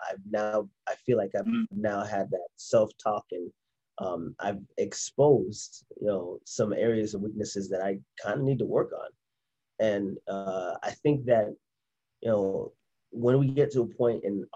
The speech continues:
Speaker 1: our lives when we feel like we know everything or we do everything perfect,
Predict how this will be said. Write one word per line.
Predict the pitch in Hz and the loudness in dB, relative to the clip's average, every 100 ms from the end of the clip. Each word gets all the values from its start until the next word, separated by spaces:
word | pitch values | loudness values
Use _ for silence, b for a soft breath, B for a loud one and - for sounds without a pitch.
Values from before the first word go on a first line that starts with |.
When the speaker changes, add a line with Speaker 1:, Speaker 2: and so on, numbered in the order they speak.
| - | -4
Speaker 1:
our | 98 | -2
lives | 95 117 107 104 113 - _ _ _ | 0 0 0 -2 -6 -14 _ _ _
when | - 101 104 | -6 -4 -4
we | 107 | -6
feel | - 117 | -2 0
like | 107 101 | 0 0
we | 104 | -4
know | 101 101 104 110 | -4 0 2 2
everything | 113 113 107 98 | 2 -2 -2 0
or | 95 - - | 0 -2 -6
we | 104 104 | -8 -6
do | 110 104 | -2 -2
everything | 98 - 98 | -2 -6 -8
perfect, | - 131 135 - - - | 2 2 2 -6 -12 -18